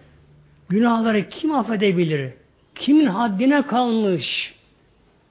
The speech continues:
Peygamber affedemez. Peygamber yetkisi yok peygamber. Ancak Allah Celaluhu.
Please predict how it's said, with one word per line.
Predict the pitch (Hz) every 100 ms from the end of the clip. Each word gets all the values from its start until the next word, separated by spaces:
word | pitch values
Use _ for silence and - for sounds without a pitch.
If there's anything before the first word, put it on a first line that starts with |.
| _ _ _
Peygamber | - 165 175 233 277
affedemez. | 190 147 165 147 120 - - _ _ _ _ _ _ _ _ _ -
Peygamber | - 190 254
yetkisi | 208 202 - 262
yok | -
peygamber. | 175 147 123 - - - - - - _ _ _ _ _ _ _ - - - - -
Ancak | - 170 -
Allah | 143 135 127
Celaluhu. | - - -